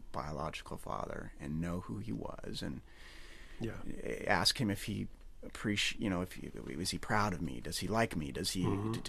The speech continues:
Speaker 1: do, do you like my music? Do you, uh, do you regret the decisions? I mean, there's so many questions that I can't, I'll never, I'll never have answered. And, I,
Speaker 2: Yeah.
Speaker 1: and just, just to have an hour, what I would give. <laughs>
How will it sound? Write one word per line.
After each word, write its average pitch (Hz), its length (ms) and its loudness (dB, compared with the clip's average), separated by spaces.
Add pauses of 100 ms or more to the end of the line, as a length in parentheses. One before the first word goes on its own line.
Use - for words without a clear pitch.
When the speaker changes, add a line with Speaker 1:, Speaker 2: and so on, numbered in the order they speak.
(120)
Speaker 1:
do, - 80 -2
do - 180 -2
you 104 60 2
like 101 220 4
my 110 100 4
music? 110 400 4
Do 95 100 0
you, 95 220 4 (680)
uh, - 360 -4 (200)
do 113 120 4
you 101 100 6
regret 107 380 6
the 110 80 -2
decisions? 104 420 2
I 139 60 10
mean, 151 100 12
there's 147 160 12
so 202 120 10
many 170 120 12
questions 139 480 12
that 120 120 6
I 98 160 8
can't, 113 400 4 (460)
I'll 110 140 4
never, 110 480 4
I'll 90 80 2
never 101 220 2
have 82 180 2
answered. 95 640 -2
And, 85 180 0
I, - 80 -2
Speaker 2:
Yeah. 113 140 6
Speaker 1:
and 101 140 0
just, - 240 2 (300)
just 123 220 -2
to 110 60 -2
have 98 180 2
an 160 120 0
hour, 92 360 2
what 76 140 -2
I 101 140 4
would 76 180 -2
give. - 540 -2 (580)
<laughs> 226 100 12